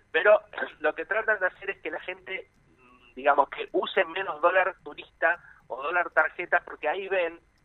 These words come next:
que se les están yendo más o menos setecientos cincuenta millones de dólares por mes y, y eso obviamente que está complicando también las reservas, ¿no?, del Banco Central. Aun cuando, después de la pandemia, de lo, de lo peor de la pandemia,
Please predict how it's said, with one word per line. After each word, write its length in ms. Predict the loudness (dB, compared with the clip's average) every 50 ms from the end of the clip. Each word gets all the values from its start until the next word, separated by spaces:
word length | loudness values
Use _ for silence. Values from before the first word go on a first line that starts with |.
| _ _
que 60 | -16
se 100 | -14 -14
les 140 | -14 -14 -16
están 320 | -20 -6 _ 0 0 0 -2
yendo 320 | -8 -14 -4 -2 -2 0
más 140 | 0 0 -2
o 100 | -2 -4
menos 220 | -4 -4 -4 -6 -8
setecientos 500 | -10 -12 -14 -16 -18 -20 -20 _ -20 -20
cincuenta 380 | -14 -4 -2 0 2 2 2
millones 300 | 2 2 0 -2 0 0
de 80 | -2 -4
dólares 280 | -4 -6 -6 -6 -8 -6 _
por 220 | -2 -2 -2 -2
mes 220 | -2 -2 -4 -4 -8 _ _ _ _ _ _ _ _ _ _ _
y, 220 | -16 -16 -14 -8 -6
y 40 | -6
eso 200 | -4 -2 0 2 2
obviamente 380 | 2 2 0 -2 -6 -8 -10 -12
que 60 | -6
está 160 | -4 -4 -4
complicando 580 | -2 -4 -6 -8 -12 -10 -4 -4 -4 -4 -2 -4
también 280 | -4 -4 -4 -6 -8
las 120 | -10 -8 -6
reservas, 440 | -8 -8 -4 -4 0 0 0 0 0 -2
¿no?, 220 | -6 -8 -10 -12 _ _ _
del 100 | -12 -8
Banco 280 | -6 -6 -4 -6 -8 -8
Central. 380 | -8 -12 -4 -2 -2 -2 -2 -4 _ -20 -20 -20 -20 -10 _
Aun 360 | 0 2 4 4 4 2 -2 -8 -2 _
cuando, 640 | 4 4 4 4 0 -4 -4 -2 -2 -2 -2 -6 -12 _ _ _
después 280 | -18 -12 -8 -6 -4 -2
de 20 | 0
la 100 | 2 2
pandemia, 500 | 2 0 0 -2 -6 -8 -6 -6 -6 -6
de 60 | -6
lo, 260 | -6 -6 -6 -6 -8
de 80 | -8 -8
lo 80 | -6
peor 200 | -6 -4 -6 -6
de 80 | -6 -10
la 80 | -10
pandemia, 540 | -10 -12 -12 -12 -16 -20 -20 -14 -12 -12 -12